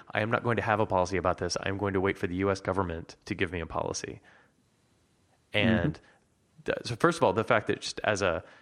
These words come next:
Speaker 1: so ideologically, uh, you can dis-, agree or disagree about whether that's a patriotic thing to do, um, but as a, like, co-, <laughs> as a capitalist, you should absolutely stringently object to this because,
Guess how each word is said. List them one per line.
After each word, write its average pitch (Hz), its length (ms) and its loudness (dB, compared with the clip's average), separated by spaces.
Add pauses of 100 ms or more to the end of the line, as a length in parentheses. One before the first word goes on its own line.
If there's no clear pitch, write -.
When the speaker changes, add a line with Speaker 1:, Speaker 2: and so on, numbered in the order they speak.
(320)
Speaker 1:
so 117 140 0
ideologically, 101 800 2 (580)
uh, 80 380 2
you 113 120 -2
can 107 160 -2
dis-, 98 200 -4
agree 110 500 2
or 120 60 4
disagree 92 500 0
about 87 240 2
whether 90 220 2
that's 90 180 -2
a - 40 -10
patriotic 98 500 -2
thing 107 120 -4
to 113 80 -4
do, 127 260 0 (300)
um, 92 180 -2
but 104 100 4
as 101 180 2
a, 82 300 0 (320)
like, - 240 -6 (140)
co-, - 260 0
<laughs> - 80 -2
as 120 120 2
a 90 60 2
capitalist, 147 720 0 (360)
you 120 140 -2
should - 180 0
absolutely 104 640 0
stringently 101 640 0
object 95 320 0
to 101 60 -4
this 85 180 -2
because, 85 600 -2